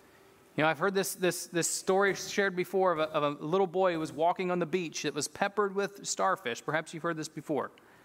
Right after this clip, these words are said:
And as he walked along the beach, he would pick up a starfish here and there, and he would throw them back into the water. And a man came along, a wise man, or he,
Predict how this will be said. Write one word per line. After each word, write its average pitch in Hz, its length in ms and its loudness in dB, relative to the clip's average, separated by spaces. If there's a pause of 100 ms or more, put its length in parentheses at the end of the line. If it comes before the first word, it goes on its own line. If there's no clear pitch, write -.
(420)
And 165 120 4
as 160 80 0
he 175 40 0
walked 208 220 4
along 214 180 2
the 196 60 0
beach, 196 260 -2
he 196 60 -2
would 175 140 2
pick 202 160 0
up 196 100 0
a 190 60 -4
starfish 190 500 0
here 190 160 2
and 190 100 0
there, 180 120 4
and 185 80 0
he - 20 2
would 170 160 -2
throw 180 200 4
them 208 160 0
back 175 360 0
into 208 300 4
the 196 100 4
water. 170 540 2 (880)
And 165 80 6
a 175 40 6
man 214 300 4
came 226 200 2
along, 170 340 6
a 170 60 0
wise 180 360 2
man, 160 280 4
or 151 100 2
he, 147 140 -2